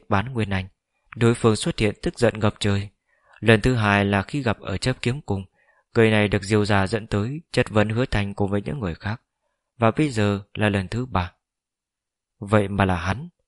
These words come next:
Sát khí trong lòng Hứa Thành chợt hiện, trung niên này mang theo Hắc Y vệ ở dưới trướng nhanh chóng đến đây. Theo đó, chẳng những thân ảnh người này rõ ràng ở trong mắt Hứa Thành, mà những Hắc Y vệ ở phía sau toàn bộ cũng chiếu vào trong mắt hắn.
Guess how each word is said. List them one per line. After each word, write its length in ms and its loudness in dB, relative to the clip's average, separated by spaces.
Sát 260 0
khí 160 -2
trong 200 -2
lòng 200 -2
Hứa 120 -2
Thành 200 -2
chợt 220 -4
hiện, 180 -4
trung 180 2
niên 200 2
này 240 0
mang 240 0
theo 120 -4
Hắc 140 -4
Y 180 -6
vệ 220 0
ở 140 -4
dưới 180 0
trướng 320 -4
nhanh 160 -4
chóng 220 -4
đến 220 -6
đây. 180 -6
Theo 180 2
đó, 300 0
chẳng 200 4
những 120 0
thân 180 0
ảnh 180 0
người 180 2
này 220 0
rõ 220 -4
ràng 400 -2
ở 140 -2
trong 220 -2
mắt 200 -4
Hứa 140 -4
Thành, 260 -4
mà 140 4
những 180 -2
Hắc 160 -2
Y 160 -4
vệ 160 0
ở 180 -6
phía 200 -2
sau 340 -2
toàn 220 2
bộ 160 2
cũng 220 -6
chiếu 260 0
vào 160 -2
trong 220 -4
mắt 160 -6
hắn. 220 -6